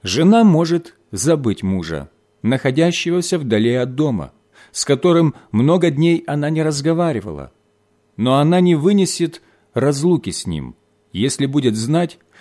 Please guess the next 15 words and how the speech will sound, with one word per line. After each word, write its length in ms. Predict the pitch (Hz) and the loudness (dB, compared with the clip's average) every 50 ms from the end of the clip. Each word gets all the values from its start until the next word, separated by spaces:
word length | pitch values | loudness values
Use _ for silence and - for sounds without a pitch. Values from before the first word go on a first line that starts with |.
| _ _ | _ _
что 260 | - - - - 135 - | -12 -6 0 0 0 2
он 240 | - 165 170 180 | 2 2 2 4
живет 460 | 156 117 127 127 104 85 80 76 - _ _ _ _ _ - | 2 2 0 -2 -2 -4 -6 -6 -10 _ _ _ _ _ -10
в 160 | 92 87 113 | -2 0 2
одной 340 | 143 139 156 185 208 220 208 | 2 4 4 4 4 4 2
из 320 | - - 190 156 - - | 0 -2 -4 -2 -4 -6
комнат 560 | - - - 180 180 180 175 165 - - - _ _ - | -6 -2 0 2 2 2 2 0 -2 -4 -12 _ _ -14
ее 380 | - 85 82 110 139 143 151 143 | -10 -6 -4 -4 -2 -2 -4 -2
дома. 400 | 135 147 135 107 82 67 60 - _ _ _ _ _ _ _ _ _ _ _ _ _ _ _ _ _ _ _ _ - | -2 -2 -2 -2 -4 -8 -12 -16 _ _ _ _ _ _ _ _ _ _ _ _ _ _ _ _ _ _ _ _ -12
Верующий, 760 | 80 78 131 151 135 104 90 80 73 - - - - 65 _ _ _ _ _ _ _ _ _ _ _ _ - - _ - | -6 -2 0 0 0 -2 -4 -8 -10 -12 -16 -16 -18 -20 _ _ _ _ _ _ _ _ _ _ _ _ -20 -10 _ 0
почему 500 | 151 147 - - 160 156 175 208 233 214 | 0 0 2 2 2 4 4 4 4 4
же 160 | 151 147 120 | 4 0 -2
ты 420 | - - - 190 175 127 - - - _ _ _ _ - | -2 0 2 2 2 2 0 -4 -18 _ _ _ _ -6
не 160 | 113 131 151 | -4 -2 -2
присутствуешь 1080 | 139 - 139 147 131 - - 180 170 156 - - - 90 82 76 71 65 - - _ | -2 0 0 0 0 0 -2 -2 -2 -2 -4 -12 -10 -8 -8 -6 -8 -8 -12 -14 _